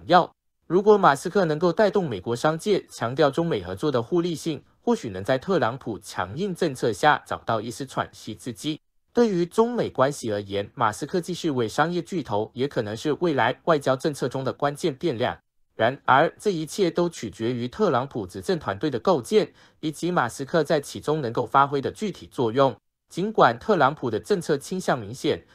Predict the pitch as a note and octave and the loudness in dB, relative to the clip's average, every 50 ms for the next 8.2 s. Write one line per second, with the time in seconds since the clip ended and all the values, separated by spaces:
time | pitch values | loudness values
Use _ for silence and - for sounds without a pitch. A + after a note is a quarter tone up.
0 | _ _ - D#3+ D#3+ D3+ C#3 B2 A2 - - D#3 - F3+ D3 C#3 C3 - - D#3+ | _ _ 2 2 2 4 2 0 0 -2 -4 -4 -2 0 0 0 -2 -2 -4 -4
1 | D3+ - F#3+ E3 C#3 - - G2 F#2 G2+ A2+ A#2+ B2 C3 - F#3+ F#3 F3+ D3 F#2+ | 0 0 0 0 0 -2 -6 -4 -4 -2 -2 -2 -2 -2 -2 -4 -4 -2 -4 -4
2 | - - A#2+ C3 C3+ - - F#2 - - C#3+ B2+ G#2 F2 F2 F2+ - - F3 F3+ | -2 0 0 0 0 -4 -10 -6 -2 0 0 0 0 -2 -6 -8 -10 -8 -6 -4
3 | E3+ A#2+ - - - - - - - C#3 D#3 - - _ _ _ _ _ _ - | -4 -6 -6 -8 -14 -14 -14 -10 -6 -6 -6 -6 -8 _ _ _ _ _ _ 0
4 | G3+ F#3+ - - G3+ E3+ - C#3 A#2 - - A#2 B2 - F3 E3 - E3+ D#3+ D3+ | 0 2 2 2 0 0 0 -2 -4 -2 -2 -4 -4 -4 -2 0 2 2 2 2
5 | - - D3+ C3+ D3 D3 D#3 D#3 - - B2+ A2+ G#2 - - C3+ - F3 D#3 - | 0 -4 -4 0 2 2 2 0 -2 -2 0 0 0 -2 -6 -4 -2 -2 -2 -2
6 | - A2+ G2+ G#2+ A#2 - - B2 B2 B2 G#2 G#2 - D3 C#3 - - F#3+ - A#2+ | -4 -6 -6 -6 -8 -6 -6 -4 -2 -2 -2 -2 -2 -2 -4 -2 -4 -8 -6 -8
7 | F2+ - C3 C#3+ D3+ - D3+ B2+ A#2 F#2 - - G3+ G3+ - - C3+ B2 A#2+ - | -8 -6 -6 -8 -6 -6 -4 -2 -2 0 2 2 0 0 -2 -8 -10 -10 -6 -2
8 | - C3 A2 | -2 -2 -2